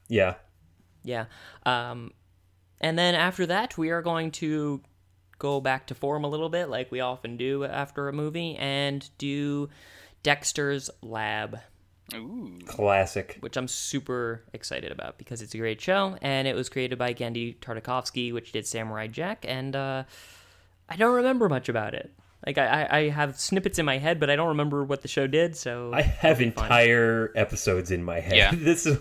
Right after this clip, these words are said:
Speaker 2: It, that,
Speaker 1: Charlie,
Speaker 2: one of the
Speaker 1: what,
Speaker 2: better
Speaker 1: what was your
Speaker 2: cartoon
Speaker 1: experience with
Speaker 2: dads.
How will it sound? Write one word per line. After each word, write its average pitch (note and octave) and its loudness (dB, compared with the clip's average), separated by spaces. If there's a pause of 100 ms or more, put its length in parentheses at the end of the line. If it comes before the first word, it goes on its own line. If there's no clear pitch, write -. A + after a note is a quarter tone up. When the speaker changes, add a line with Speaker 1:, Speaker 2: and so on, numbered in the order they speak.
(120)
Speaker 2:
It, D3 0 (580)
that, D#3+ 4
Speaker 1:
Charlie, E3 6
Speaker 2:
one D#3 10
of - 10
the - 8
Speaker 1:
what, - 6
Speaker 2:
better F#3+ 10
Speaker 1:
what - 6
was E3 2
your E3+ 8
Speaker 2:
cartoon C#3 4
Speaker 1:
experience A#2+ 6
with G#2+ 2
Speaker 2:
dads. - -2